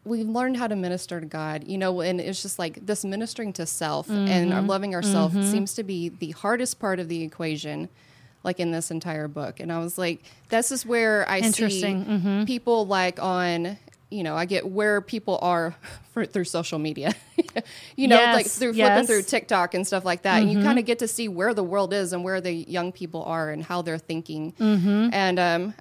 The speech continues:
Speaker 1: so I was just like, we need to know what self-love and self-care actually is biblically and not just what the world
Speaker 2: Yeah.
Speaker 1: says it is.
Speaker 2: Yeah. And so how do you feel like coming into this knowledge of self-love has,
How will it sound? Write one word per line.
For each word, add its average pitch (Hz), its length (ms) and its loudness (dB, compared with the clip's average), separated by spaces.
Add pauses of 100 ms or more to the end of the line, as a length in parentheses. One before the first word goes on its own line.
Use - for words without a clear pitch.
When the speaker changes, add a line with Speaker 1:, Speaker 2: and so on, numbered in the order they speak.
Speaker 1:
so 214 240 2
I 190 160 2
was 196 140 -2
just - 280 -6 (120)
like, 196 280 -6
we 240 220 0
need 240 220 0
to 226 100 -6
know 170 200 -2
what 165 360 -6 (120)
self-love 165 640 -6
and 156 100 -6
self-care 156 420 -8 (120)
actually 160 560 -8
is 151 260 -8
biblically 170 720 -10
and 190 160 -4
not 180 160 -2
just - 220 -6
what 160 160 -12
the 160 100 -8
world 151 460 -8
Speaker 2:
Yeah. 190 380 4
Speaker 1:
says 156 220 -6
it - 100 -12
is. - 340 -10
Speaker 2:
Yeah. 185 440 2 (200)
And 214 220 4
so 214 520 4 (200)
how 262 300 2
do 311 60 0
you 311 100 2
feel 214 300 0
like 175 400 0 (160)
coming 214 260 -2
into 190 200 0
this 175 200 -4
knowledge 170 380 -2
of 170 180 -4
self-love 160 760 -2
has, 160 640 -6